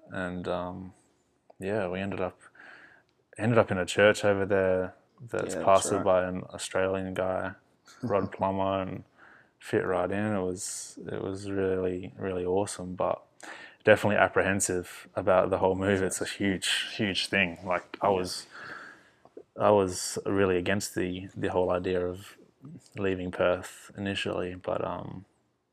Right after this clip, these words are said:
Speaker 1: yeah.
Speaker 2: You're a Perth boy, born and bred.
Speaker 1: Yeah, I, I don't wanna
Speaker 2: Um,
Speaker 1: leave. <laughs>
Speaker 2: And then when you arrive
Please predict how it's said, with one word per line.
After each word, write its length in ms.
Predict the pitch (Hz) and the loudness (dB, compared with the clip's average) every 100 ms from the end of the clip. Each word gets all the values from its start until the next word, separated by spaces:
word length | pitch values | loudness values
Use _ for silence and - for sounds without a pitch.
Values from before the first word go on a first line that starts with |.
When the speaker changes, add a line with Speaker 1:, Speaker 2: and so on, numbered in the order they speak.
| _ _ _ _ _ _ _ - - | _ _ _ _ _ _ _ -18 -8
Speaker 1:
yeah. 240 | 95 92 - _ _ _ _ - | -6 -6 -8 _ _ _ _ -10
Speaker 2:
You're 220 | 101 85 | -8 -8
a 40 | |
Perth 420 | - 113 113 113 - | -4 2 2 2 -2
boy, 460 | 113 113 110 110 113 - _ _ - | 2 2 0 -2 -10 -20 _ _ 2
born 260 | 117 107 | 2 2
and 120 | 104 | 0
bred. 420 | 107 113 107 110 - 98 | 4 6 6 2 -6 -10
Speaker 1:
Yeah, 300 | 110 110 95 | -2 2 4
I, 260 | 95 101 104 | 2 -2 -4
I 20 | |
don't 100 | 101 | -4
wanna 180 | 101 98 | -4 -6
Speaker 2:
Um, 60 | 92 | -8
Speaker 1:
leave. 380 | 92 98 - - | -10 -12 -16 -8
<laughs> 380 | - - - - - - - - - _ _ _ _ - | -6 -2 -2 -4 -8 -10 -10 -10 -18 _ _ _ _ 2
Speaker 2:
And 160 | 123 | 6
then 180 | 127 131 | 6 6
when 180 | 139 131 | 4 4
you 160 | 127 | 8
arrive 560 | 120 110 104 107 107 110 | 8 8 8 8 6 2